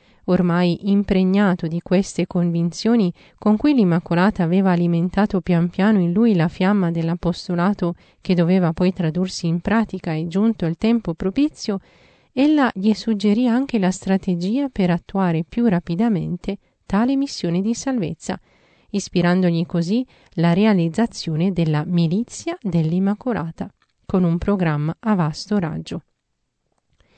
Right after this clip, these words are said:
Inizialmente il santo limitò il suo piano di apostolato alla sola Polonia, insidiata nella fede dalla Russia ortodossa, ma in breve tre cose verranno a colpire la sua ansia di apostolato.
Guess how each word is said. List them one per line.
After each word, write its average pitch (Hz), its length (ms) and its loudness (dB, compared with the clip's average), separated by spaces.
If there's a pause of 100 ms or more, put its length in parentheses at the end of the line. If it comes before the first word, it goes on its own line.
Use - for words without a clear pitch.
(280)
Inizialmente 240 720 4
il 160 100 0
santo 190 420 0
limitò 165 440 0
il 190 60 2
suo - 180 -6
piano 180 340 0
di 170 80 0
apostolato 180 880 -2 (380)
alla 320 220 0
sola 160 340 0
Polonia, 170 560 0 (380)
insidiata 196 880 2
nella 180 300 4
fede 233 500 0
dalla 196 460 2
Russia 185 540 0
ortodossa, 170 840 -2 (600)
ma 175 160 0
in 185 180 4
breve 160 440 2 (220)
tre 208 240 2
cose 160 420 -2
verranno 170 460 0
a 165 80 -2
colpire 180 540 0
la 160 120 2
sua 165 240 -4
ansia 180 380 0
di 160 80 0
apostolato. 160 840 -6